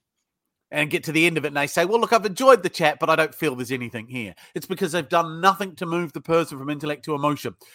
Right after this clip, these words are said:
So the purpose of a prospecting call is to get someone emotional about whatever it is that you fix. And you can't get everyone emotional 'cause some people won't have them. They won't recognize them. They won't relate to them.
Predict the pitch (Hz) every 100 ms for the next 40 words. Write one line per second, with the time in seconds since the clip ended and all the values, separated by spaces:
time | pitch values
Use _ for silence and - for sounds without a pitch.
0 | - _ - 175 175 196 226 247 214 185
1 | 170 185 - 165 - 131 123 123 117 147
2 | - 156 - - 156 151 147 175 - 170
3 | 151 135 147 139 147 151 135 139 127 151
4 | 127 175 - - _ _ 175 180 196 220
5 | 247 202 208 240 202 226 220 208 226 -
6 | 226 156 185 - 226 214 214 214 196 180
7 | - 202 185 202 240 233 _ _ 190 170
8 | 165 165 220 233 220 226 226 196 226 _
9 | 185 175 175 147 170 233 214 - 208 226
10 | 226